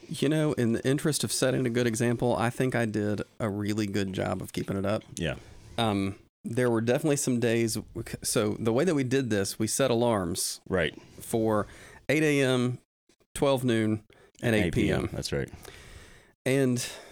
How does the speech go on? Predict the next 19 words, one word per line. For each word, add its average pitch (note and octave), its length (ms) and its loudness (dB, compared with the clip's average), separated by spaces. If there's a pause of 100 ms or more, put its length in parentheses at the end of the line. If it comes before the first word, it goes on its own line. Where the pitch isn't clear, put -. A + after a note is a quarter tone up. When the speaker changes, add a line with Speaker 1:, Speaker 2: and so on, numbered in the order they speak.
(400)
Speaker 1:
there D#3 280 0
were G#3 120 2
some G#3+ 240 2
days F#3+ 240 2
when F3 120 2
I G#3+ 80 2
was A#3 120 0
not A3 160 2
awake G#3+ 420 -2
when G#2 120 2
that G2+ 160 -2
eight G2 120 -2
A F#2 180 0
M F#2 100 0
alarm F#2+ 380 2
went F#2+ 120 2
off. B2+ 160 4
Speaker 2:
<laughs> G2 380 2
Right. E2 220 -2